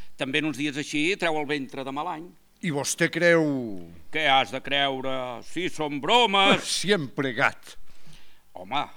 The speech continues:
Speaker 1: si per Sant Martí aquí a casa ja se sap que tothom té entrada llibre. Més vostè, que és amic d'anys, aquí tothom s'hi arreplega.
Speaker 2: Justo.
Speaker 1: Pitjor que l'hostal. Els músics, la parentela,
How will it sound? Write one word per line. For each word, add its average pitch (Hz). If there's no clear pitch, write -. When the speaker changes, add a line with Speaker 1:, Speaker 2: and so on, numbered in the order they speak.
Speaker 1:
si -
per -
Sant 226
Martí 180
aquí 151
a 143
casa 147
ja 127
se 127
sap -
que 156
tothom 156
té 165
entrada 196
llibre. 180
Més 110
vostè, 143
que 175
és 156
amic 143
d'anys, 190
aquí -
tothom 175
s'hi -
arreplega. 156
Speaker 2:
Justo. 190
Speaker 1:
Pitjor 117
que 151
l'hostal. 104
Els 185
músics, 202
la 139
parentela, 185